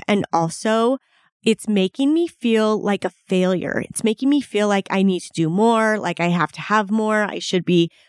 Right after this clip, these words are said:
putting more effort into all of these things. And I slowly felt myself shutting down and beating myself up for where I wasn't doing better. And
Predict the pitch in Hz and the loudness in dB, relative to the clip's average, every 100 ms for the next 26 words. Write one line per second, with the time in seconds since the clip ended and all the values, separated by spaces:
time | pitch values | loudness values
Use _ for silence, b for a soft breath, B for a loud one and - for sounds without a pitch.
0 | - 247 233 202 175 - 202 226 214 190 | -4 0 0 0 -4 -2 -2 0 0 0
1 | - - 185 185 196 185 - 185 202 262 | -2 -2 -2 0 -2 -2 -2 0 2 0
2 | - 202 190 190 - - 208 202 226 277 | 0 0 0 -2 -6 -4 0 2 2 0
3 | 277 - 202 202 214 190 202 180 - - | -2 -2 0 2 0 0 -2 -2 -4 -4
4 | 190 190 196 175 165 160 254 - 196 151 | -2 0 0 0 -2 0 0 0 -2 -2
5 | 202 208 226 214 190 - 180 170 175 226 | -4 0 0 0 -4 -2 -2 0 0 0
6 | b b b b _ 240 220 202 202 202 | b b b b _ 0 2 2 0 0
7 | 226 - 202 170 196 190 202 196 - - | 2 0 -2 -2 -2 0 0 -2 -6 -2
8 | 202 196 185 180 - 151 - 139 - - | 0 2 2 -2 -6 -4 0 2 0 -4
9 | - _ _ _ _ _ - 254 | -12 _ _ _ _ _ -2 -2